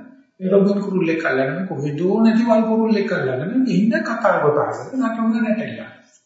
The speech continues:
ඒත් ඌමත් දැනගන්න තු ආපු නිසා යකෝ අනි සේරුනේ. තොරත් ඉඳි ඉදිරි වලට මොහොත යනවා. ඒ නිසා මේ අර ආවස්තික වටිනාකම කියන්නේ ඔපචුනිටි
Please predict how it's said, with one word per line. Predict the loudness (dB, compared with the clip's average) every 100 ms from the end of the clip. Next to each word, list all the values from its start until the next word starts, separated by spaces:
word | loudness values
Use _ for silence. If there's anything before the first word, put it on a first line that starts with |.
| _ _ _ _ _ _ _ _
ඒත් | -10 -2
ඌමත් | 0 2 2 2
දැනගන්න | 2 -2 -6 -8 -8 -8 -8
තු | -2 0
ආපු | 2 2 0
නිසා | -4 -6
යකෝ | -6 -8 -12
අනි | -12
සේරුනේ. | -8 0 4 6 6 4 0 -2 -6 -4 -6 -6 -8
තොරත් | -6 -4 -4 -4
ඉඳි | -4 -4
ඉදිරි | -6 -4
වලට | -4 -4 -4 2
මොහොත | 4 6 6
යනවා. | 4 0 -4 -10 -14 -18 -20 -20 -20 -20 -16 -10 -8 -8 -10 -14 -18 -20 -20 -20 -20 -20 -20 _ -20 -20 -20 -20 -20 -20 _ _ _ _ _ 2 2 2 0 -4 -10 -14 -20 -20 _ _ _ _ _ _
ඒ | 2
නිසා | 4 6 4
මේ | 4 2 0
අර | 2 0 -2 -6 -14 -20 -20 -8
ආවස්තික | -2 2 2 0 -4
වටිනාකම | -4 -4 -4 -4 -6 -10
කියන්නේ | -10 -8 -8
ඔපචුනිටි | -4 -2 0 -2 -2 -6